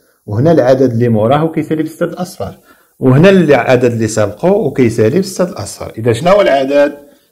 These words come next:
هو هذا، مليون وربعمية واثنين وخمسين ألف وستمية وسبعة وثمانين. اللي موراه كنزيدوها واحد. مليون وربعمية واثنين وخمسين ألف وستمية وثمانين.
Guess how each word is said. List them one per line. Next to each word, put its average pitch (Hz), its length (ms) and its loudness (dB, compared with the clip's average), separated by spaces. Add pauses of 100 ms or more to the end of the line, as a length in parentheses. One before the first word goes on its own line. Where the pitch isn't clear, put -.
(200)
هو 117 80 -4
هذا، 101 220 -4
مليون 113 420 0
وربعمية 107 360 2
واثنين 120 240 0
وخمسين 110 380 -6
ألف 139 180 -6
وستمية 110 540 -10 (380)
وسبعة 104 520 -10
وثمانين. 92 540 -8 (360)
اللي 131 160 -2
موراه 139 480 -2 (280)
كنزيدوها 180 340 -2
واحد. 117 300 -6 (840)
مليون 117 260 2
وربعمية 104 300 0
واثنين 98 200 -6
وخمسين 95 340 -6
ألف 143 120 -4
وستمية 170 960 -2
وثمانين. 156 600 -2